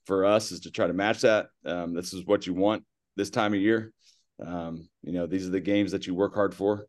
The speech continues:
And, uh, that, that's why I think it's gonna be a great game. I think both teams understand that.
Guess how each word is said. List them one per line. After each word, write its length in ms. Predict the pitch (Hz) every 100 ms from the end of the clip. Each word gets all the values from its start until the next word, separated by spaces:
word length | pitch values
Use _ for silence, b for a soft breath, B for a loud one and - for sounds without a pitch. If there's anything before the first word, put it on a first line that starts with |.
| b b b _ -
And, 360 | 82 85 82 85
uh, 220 | 82 82 80
that, 120 | 87
that's 300 | 80 85 -
why 140 | 95 90
I 40 |
think 160 | 92 87
it's 120 | -
gonna 160 | 92
be 140 | 85 85
a 60 |
great 180 | 82 82
game. 240 | 85 82 80
I 80 |
think 200 | 82 87
both 180 | 85 87
teams 240 | 101 90 87
understand 460 | 85 - 92 90
that. 220 | 90 82